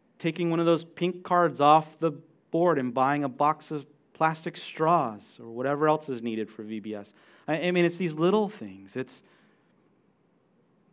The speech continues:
it's cooking for a bunch of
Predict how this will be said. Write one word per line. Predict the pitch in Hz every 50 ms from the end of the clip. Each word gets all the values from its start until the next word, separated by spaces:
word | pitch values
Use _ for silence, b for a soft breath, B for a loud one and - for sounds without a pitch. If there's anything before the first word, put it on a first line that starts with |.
| _ _ _ _ _ _ _ _ _ _ _ _ _ _ _ _ _ _ _ _ _ _ _ _ _ _ _ _ _ _ _ _ _ _ _ _ _ _ _ _ _ _ _ _
it's | - -
cooking | - - 175 165 - 151 139 127
for | - - 123 117 113
a |
bunch | 110 127 123 123 -
of | 120 113